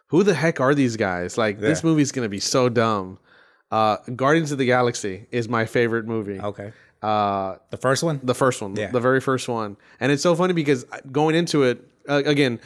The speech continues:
Speaker 1: uh,
Speaker 2: I think that's what helped them. That, like, a whole bunch of people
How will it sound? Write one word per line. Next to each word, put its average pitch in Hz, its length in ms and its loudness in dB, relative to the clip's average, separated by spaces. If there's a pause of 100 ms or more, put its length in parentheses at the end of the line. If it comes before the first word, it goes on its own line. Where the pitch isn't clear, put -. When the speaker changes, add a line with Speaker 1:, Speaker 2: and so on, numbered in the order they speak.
(300)
Speaker 1:
uh, 117 260 2 (260)
Speaker 2:
I 123 100 -2
think 135 200 0
that's 123 220 0
what 101 100 -2
helped 107 260 -4
them. 95 180 -12 (580)
That, 110 240 0
like, 107 180 0
a 98 60 -2
whole 110 140 0
bunch 107 140 -2
of 101 80 -14
people 107 280 -4